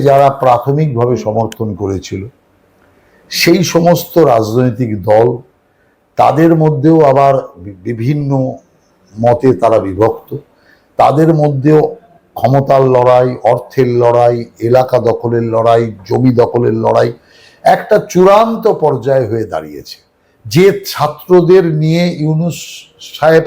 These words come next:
ক্ষমতায় এসেছিলেন সেই ছাত্রদের মধ্যেও বিভাজন এখন তৈরি হয়ে গেছে। অতএব সব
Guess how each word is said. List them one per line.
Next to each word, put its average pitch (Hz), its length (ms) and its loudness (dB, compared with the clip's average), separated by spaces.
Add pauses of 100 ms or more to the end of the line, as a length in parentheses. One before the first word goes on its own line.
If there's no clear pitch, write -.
ক্ষমতায় 143 480 0
এসেছিলেন 151 460 -4 (680)
সেই 202 300 0
ছাত্রদের 208 720 2
মধ্যেও 190 400 2
বিভাজন 151 560 2
এখন 127 260 -4
তৈরি 113 320 -10
হয়ে 92 300 -10
গেছে। - 260 -18 (600)
অতএব 135 360 2
সব 180 460 0